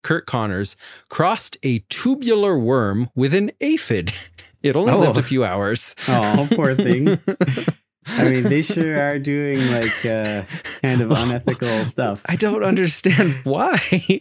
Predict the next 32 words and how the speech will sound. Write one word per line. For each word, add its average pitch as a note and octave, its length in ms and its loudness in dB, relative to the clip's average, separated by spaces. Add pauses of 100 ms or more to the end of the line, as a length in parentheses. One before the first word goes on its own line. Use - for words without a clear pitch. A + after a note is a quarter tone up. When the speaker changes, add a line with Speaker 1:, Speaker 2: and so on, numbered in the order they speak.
(100)
Speaker 2:
Splicing C#3+ 600 2
random D3 460 0
animals D3+ 460 -2
together. A2+ 340 0
That's C3+ 240 2
very D3+ 400 2
Speaker 1:
<laughs> - 20 2
Speaker 2:
much C#3+ 200 2
Speaker 1:
Why C#3+ 100 2
Speaker 2:
what - 120 2
Speaker 1:
not? D4+ 340 4
Speaker 2:
they A3 60 0
do. F#2+ 120 -4 (640)
Speaker 1:
Uh, D#3 40 2
yeah, E3+ 400 4
it D#3 120 4
gives F3 300 2
credence F#3 500 2
to D#3+ 160 0
your D3+ 380 2
interpretation D3+ 640 2
of C#3 60 0
Life C#3 200 2
of B2+ 140 -2
Pi. E3 400 4
<laughs> - 20 -2
Just C#3 220 -2
like, D3 200 0
"We're C#3+ 120 2
on C#3+ 120 4
a C#3+ 60 0
boat. F#3 340 2